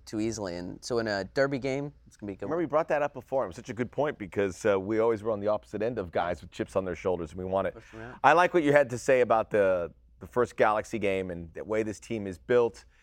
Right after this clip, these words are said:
Speaker 2: Uh, a lot of pressure on the Galaxy, too. When you talk about Carlos Vela, Chicharito's in a very similar position. They need a contribution. They were pretty active, more active than most clubs, but I would tend to think of L A F C. But then again, to,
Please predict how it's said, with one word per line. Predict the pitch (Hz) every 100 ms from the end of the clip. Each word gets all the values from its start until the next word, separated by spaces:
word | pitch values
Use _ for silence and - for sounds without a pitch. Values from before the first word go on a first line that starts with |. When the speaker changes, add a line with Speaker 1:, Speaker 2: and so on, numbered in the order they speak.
| _ _ _ -
Speaker 2:
Uh, | 95 92 85 - - - - - _ -
a |
lot | 110 147
of | 220
pressure | - 208 - 180
on | 156
the |
Galaxy, | 135 143 151 - 147
too. | - 147
When | 104
you |
talk | 101 131 123
about | 120
Carlos | - 131 113
Vela, | 104 156 120
Chicharito's | - - 135 131 135 127 113
in | 110
a | 98
very | 92 92 123 123
similar | - 127 120 95 - _ -
position. | 104 127 - 92 - - _
They | 101 131
need | 131 135 131 113 - _ _
a | 104
contribution. | - 127 - 110 110 135 - 110 101 _ _ _ _ _ _ _
They | 95 120
were | 156 185
pretty | - 190 165
active, | 156 156 110 98
more | 127 147
active | 139 131 117
than | 120
most | 117 -
clubs, | - 113 98 - - _ _ -
but | 113
I | 123
would | 131
tend | - 135
to | 120
think | 127 113
of | 107
L | 113
A | 107
F | -
C. | 127
But | 101
then | 101 113
again, | 110 107 104 -
to, | 104 98